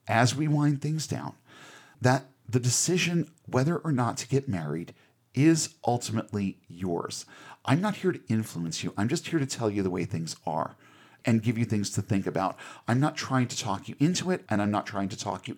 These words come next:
out of it. All I'm trying to do is get you to think about it. How many times have I used that phrase just in the course of the last hour or so? That's all I want you to do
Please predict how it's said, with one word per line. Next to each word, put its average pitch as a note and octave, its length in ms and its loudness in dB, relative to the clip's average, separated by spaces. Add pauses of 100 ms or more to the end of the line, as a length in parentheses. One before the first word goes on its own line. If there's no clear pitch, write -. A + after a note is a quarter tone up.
out F2+ 160 2
of E2 80 -6
it. - 160 -4 (440)
All C3 300 4
I'm D#3 140 2
trying C3 260 2
to B2 100 -2
do G#2 220 -2
is G#2 140 -4
get - 280 0
you G2 140 -4
to - 240 -8
think G2 480 -4
about D2+ 340 -4
it. - 200 -10 (340)
How F2+ 120 0
many B2 180 4
times A#2 300 0
have - 100 -2
I A#2 80 6
used G2+ 320 -4
that G#2 240 0
phrase F2 360 2 (300)
just F#2+ 300 2
in G2 40 0
the G#2 80 0
course F#2+ 220 2
of - 80 -10
the G2 60 -4
last G2 340 -2
hour E2+ 400 -2
or - 80 -4
so? - 400 -2 (400)
That's A2+ 240 6
all A#2 140 6
I A#2 40 6
want A2+ 220 4
you G#2 80 0
to G2 60 0
do F#2 280 0